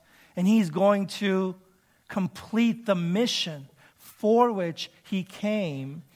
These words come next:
in the first place. So Christmas is the fulfillment of this great divine promise. And the meaning of Christmas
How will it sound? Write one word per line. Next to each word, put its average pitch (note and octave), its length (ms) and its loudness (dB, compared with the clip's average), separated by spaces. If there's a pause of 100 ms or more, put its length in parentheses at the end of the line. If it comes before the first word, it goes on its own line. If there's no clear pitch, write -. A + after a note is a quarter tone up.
(560)
in F#3 120 -2
the E3 60 -2
first E3 380 -6
place. B2+ 340 -12
So E3 160 -6
Christmas C4+ 560 -2
is E3 180 -4
the F3 100 -2
fulfillment G3 880 0 (300)
of E3 180 2
this E3 200 -4
great G#3+ 460 0
divine F#3+ 600 2
promise. G3 1000 -2 (800)
And F3 200 0
the E3 280 2 (360)
meaning B3+ 720 4
of G#3 180 2
Christmas - 1040 -8